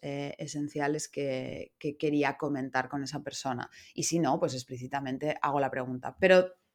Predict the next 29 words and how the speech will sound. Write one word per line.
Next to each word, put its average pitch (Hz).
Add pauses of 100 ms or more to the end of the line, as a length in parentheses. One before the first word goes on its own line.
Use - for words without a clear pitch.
(120)
me 208
dejo 233
llevar 262
bastante 262 (920)
y 208
no 214
me, 240
no 208
me 240
obsesiono 214
con 190
hacer 190
ping-pong 180
de 185
preguntas 170
y 165
respuestas. 202
No 185
me 175
gusta, 175
me 190
gusta 170
que 160
el 156
formato 160
sea 160
más 160
bien 160
conversacional. 160